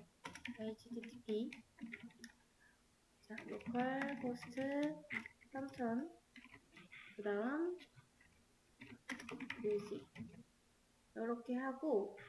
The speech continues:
그 다음 요거를 로우로 하신 다음에 제이슨 형태로 하나 만들어 보겠습니다.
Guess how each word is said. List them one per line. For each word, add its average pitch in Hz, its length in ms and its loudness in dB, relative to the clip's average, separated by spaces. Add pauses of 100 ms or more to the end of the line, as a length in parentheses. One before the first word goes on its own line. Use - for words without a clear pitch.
(1040)
그 277 60 2
다음 240 220 8 (720)
요거를 302 800 6 (360)
로우로 226 420 4
하신 240 300 2
다음에 254 600 2 (1500)
제이슨 220 600 4 (200)
형태로 247 560 2
하나 254 240 0
만들어 208 380 0
보겠습니다. 214 680 -8